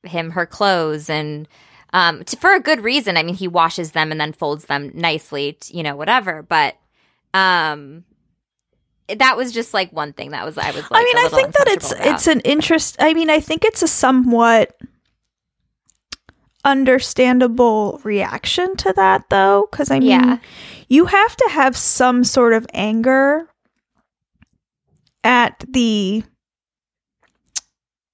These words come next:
Speaker 2: at the situation. And, like, I could see how that anger could, like, poke out in weird ways. And there is moments when he obviously has anger, like when he yells at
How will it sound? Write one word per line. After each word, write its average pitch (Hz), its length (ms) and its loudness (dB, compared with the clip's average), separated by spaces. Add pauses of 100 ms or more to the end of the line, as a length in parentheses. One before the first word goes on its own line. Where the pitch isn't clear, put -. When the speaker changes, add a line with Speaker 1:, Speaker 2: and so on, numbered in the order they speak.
(140)
Speaker 2:
at 254 140 0
the 254 80 4
situation. 285 1120 0 (960)
And, 262 240 2
like, 247 400 2
I 277 140 4
could - 180 -2
see 277 220 2
how 247 180 2
that 247 200 0
anger 233 360 2
could, 247 240 0
like, 226 240 0
poke 226 300 -2
out 226 200 2
in 247 140 2
weird 220 320 0
ways. 254 320 0
And 277 140 2
there 277 140 4
is 247 300 2
moments 269 440 2
when 247 160 2
he 240 260 -2
obviously 226 540 2
has 226 280 0
anger, 220 420 2
like 226 180 4
when 240 120 6
he 240 140 6
yells 214 320 4
at 196 320 2